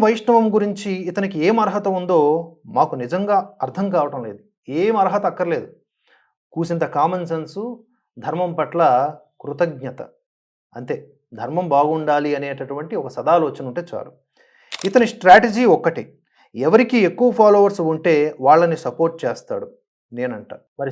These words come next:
సద్గురువు గారు ఉన్నారు, ఆయన్ని క్రిటిసైజ్ చేస్తూ రెండు వీడియోలు చేశాను, రెండో ఒకటో వీడియోలు చేశాను. ఆర్య ద్రవిడ సిద్ధాంతం గురించి వారు ఆమోదించారని చెప్పి ఆగ్రహానికి గురై ఒకసారి, మిగతా ఒక విషయంలో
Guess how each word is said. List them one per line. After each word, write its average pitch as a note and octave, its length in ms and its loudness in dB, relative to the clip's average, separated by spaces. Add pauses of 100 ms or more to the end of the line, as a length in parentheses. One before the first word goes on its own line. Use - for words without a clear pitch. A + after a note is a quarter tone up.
సద్గురువు F3 460 2
గారు E3+ 200 6
ఉన్నారు, C3+ 240 -4 (640)
ఆయన్ని E3 340 0 (520)
క్రిటిసైజ్ F#3+ 560 -2
చేస్తూ D#3 280 -4 (160)
రెండు D3+ 220 -2
వీడియోలు D#3+ 320 0
చేశాను, B2 280 -8 (100)
రెండో D3 280 0
ఒకటో C3+ 260 -4
వీడియోలు C3+ 320 -2
చేశాను. - 280 -16 (280)
ఆర్య E3+ 220 6
ద్రవిడ D#3 260 0 (120)
సిద్ధాంతం C#3+ 440 -8 (120)
గురించి C3+ 400 -10
వారు C3 220 0 (180)
ఆమోదించారని D3+ 720 -4
చెప్పి B2+ 260 -10 (380)
ఆగ్రహానికి C#3+ 480 -8
గురై C#3 220 -4
ఒకసారి, C#3+ 320 -8 (340)
మిగతా G3 240 0 (100)
ఒక F3 80 0 (100)
విషయంలో E3+ 340 0